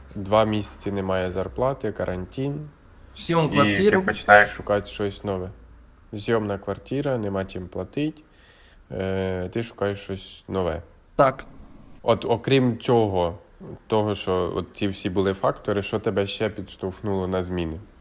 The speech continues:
Speaker 2: Знаєш, що ще, кстати, підштовхнуло? То, що, а, в мене вже мій знайомий, е, тоді працював в барбершопі. Типу, він міг,
Speaker 1: Мгм.
Speaker 2: він вмів стригти. Він може якось, а, розчитувати свої гроші, тобто він не живе від зарплати до зарплати.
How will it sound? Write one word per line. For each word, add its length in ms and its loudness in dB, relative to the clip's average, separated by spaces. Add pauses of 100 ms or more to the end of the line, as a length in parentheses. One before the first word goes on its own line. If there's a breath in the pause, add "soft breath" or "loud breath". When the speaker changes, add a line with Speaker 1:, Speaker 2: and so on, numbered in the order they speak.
(220)
Speaker 2:
Знаєш, 420 2
що 100 -8
ще, 160 -2
кстати, 300 -4
підштовхнуло? 680 -2
То, 140 -4
що, 340 2 (360 loud breath)
а, 200 -2
в 60 -2
мене 220 2
вже 180 0
мій 140 0
знайомий, 760 2
е, 100 -2
тоді 240 -4
працював 600 -2 (280)
в 40 -12
барбершопі. 640 0 (1040)
Типу, 240 -2
він 240 2
міг, 200 -4
Speaker 1:
Мгм. 260 4
Speaker 2:
він 200 2
вмів 260 0
стригти. 520 -4 (640)
Він 240 4
може 300 0
якось, 380 -2 (380 loud breath)
а, 360 -2
розчитувати 560 0
свої 260 -6
гроші, 380 0
тобто 260 -8
він 120 0
не 80 0
живе 240 0
від 160 -6
зарплати 400 -2
до 140 -4
зарплати. 680 2